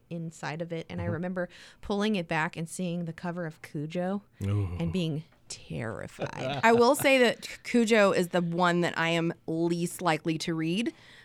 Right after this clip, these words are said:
Speaker 3: because I saw the movie when I was about four years old,
Speaker 2: Mm.
Speaker 3: and it scared me to death.
Speaker 2: Mm-hmm.
Speaker 3: And I'm still, I still have a thing about big dogs, and I own two big dogs.
Speaker 2: Mm-hmm.
Speaker 3: But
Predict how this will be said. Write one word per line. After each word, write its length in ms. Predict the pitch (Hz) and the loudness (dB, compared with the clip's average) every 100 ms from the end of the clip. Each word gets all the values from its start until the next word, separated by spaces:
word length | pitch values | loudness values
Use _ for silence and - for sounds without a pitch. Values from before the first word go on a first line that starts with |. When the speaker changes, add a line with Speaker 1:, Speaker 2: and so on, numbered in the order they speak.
| - | 0
Speaker 3:
because 320 | 185 196 180 - | 0 2 0 2
I 120 | 170 | 0
saw 280 | - 165 165 | 2 4 4
the 80 | 170 | 2
movie 320 | 156 151 160 | -2 0 0
when 120 | 156 | 0
I 40 | |
was 140 | 156 160 | 0 0
about 180 | 160 - | 0 -2
four 300 | - 160 143 | -4 0 0
years 200 | 151 147 | 0 -2
old, 280 | - 175 - - - | -6 -6 -10 -20 -8
Speaker 2:
Mm. 240 | 104 113 78 | -2 -2 0
Speaker 3:
and 140 | 165 | 2
it 140 | 170 - | 2 0
scared 520 | - - 180 160 160 | -4 0 2 4 2
me 320 | 160 151 151 _ _ - - | 0 -2 -4 _ _ -20 -12
to 220 | - 214 202 | -2 2 4
death. 320 | 139 127 - 95 | 4 0 -6 -8
Speaker 2:
Mm-hmm. 200 | 90 160 | -2 0
Speaker 3:
And 120 | 175 | 2
I'm 160 | 185 | 2
still, 400 | 190 - 185 170 - | 2 4 6 6 4
I 120 | 170 | 2
still 200 | 180 190 | 4 2
have 100 | 185 | 4
a 60 | 180 | 2
thing 240 | - 165 | 0 0
about 220 | 160 156 | 2 2
big 180 | 151 151 | 0 -2
dogs, 420 | 180 190 151 - - | -2 -2 -4 -10 -6
and 120 | 175 | 0
I 100 | 240 - | 0 0
own 240 | 269 277 | 0 -2
two 140 | - 170 | -2 -2
big 200 | 156 151 | -2 -4
dogs. 340 | 147 143 107 | -6 -4 -6
Speaker 2:
Mm-hmm. 120 | 120 123 - - | -4 -6 -10 -2
Speaker 3:
But 300 | 180 185 - | 2 4 2